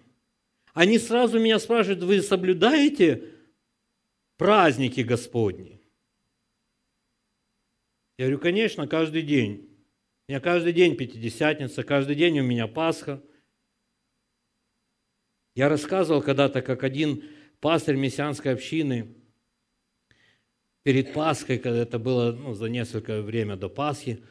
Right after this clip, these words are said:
он говорит: «Ты соблюдаешь седер?» Я говорю: «А что это такое?» Оказывается, вот эти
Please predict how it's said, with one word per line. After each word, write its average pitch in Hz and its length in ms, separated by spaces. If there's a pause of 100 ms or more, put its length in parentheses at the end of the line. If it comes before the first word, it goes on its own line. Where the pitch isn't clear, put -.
(300)
он 139 80
говорит: 151 240
«Ты 156 100
соблюдаешь 160 880 (560)
седер?» 107 640 (2250)
Я 107 120
говорю: 104 180
«А 95 60
что - 200
это 127 180
такое?» 120 460 (1200)
Оказывается, 156 840
вот 127 160
эти 143 260